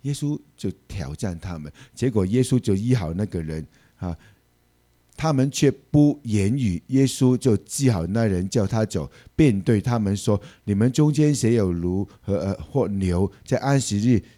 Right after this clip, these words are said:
掉在井里，不立时拉他上来呢？”他们不能答这个，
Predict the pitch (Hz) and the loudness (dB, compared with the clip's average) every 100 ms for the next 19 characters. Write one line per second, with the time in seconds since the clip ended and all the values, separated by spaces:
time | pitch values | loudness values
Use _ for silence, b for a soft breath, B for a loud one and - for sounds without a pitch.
0 | _ 147 131 101 95 98 98 120 87 67 | _ 0 2 0 -2 -2 0 0 0 -4
1 | - 135 135 120 - 101 110 117 120 120 | 0 2 4 2 2 -2 -2 -2 -2 -4
2 | 113 113 90 92 107 - B - 113 107 | -2 -2 0 0 -2 -4 B -6 -2 0
3 | 101 98 120 90 95 95 _ _ 80 76 | 0 0 0 0 -4 -8 _ _ -12 -10
4 | 82 - _ _ _ _ _ - 92 82 | -14 -18 _ _ _ _ _ -12 -10 -12